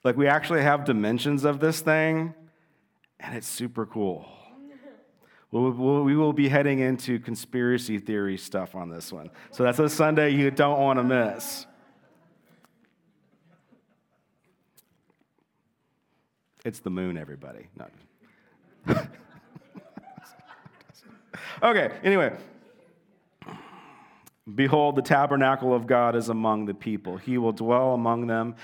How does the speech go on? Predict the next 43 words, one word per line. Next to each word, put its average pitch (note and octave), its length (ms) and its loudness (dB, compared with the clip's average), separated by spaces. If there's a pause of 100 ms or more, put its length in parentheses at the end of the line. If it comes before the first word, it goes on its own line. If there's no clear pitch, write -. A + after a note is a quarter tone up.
(200)
and A#2 140 0
they C3+ 100 4
shall C#3 220 2
be D3+ 240 2
his C3+ 220 0
people, D3+ 640 -2
and B2+ 180 -6
God D3 240 4
himself D3 640 0
will C3+ 180 -2
be C3+ 220 0
among B2 460 0
them. A2 420 -8 (880)
And C#3+ 100 2
he D#3 140 4
will D3+ 380 4
wipe F#3 320 2
away E3+ 440 4
every D#3 240 2
tear D#3 300 0
from D3 240 -2
their C#3 200 4
eyes, C#3 720 0
and C3 140 -6
there C3 100 4
will C3 140 2
no, D3 240 2
no C#3+ 220 0
longer C#3+ 360 2
be D3 300 0
any C3+ 200 0
death. C3+ 680 -2 (640)
There C#3 120 4
will C#3+ 100 4
no D3+ 200 4
longer D#3 320 4
be D3 180 2
any C#3 160 4
mourning D3 480 2
or C#3 100 0
crying C#3 600 2
or B2+ 120 0
pain, C#3 680 -2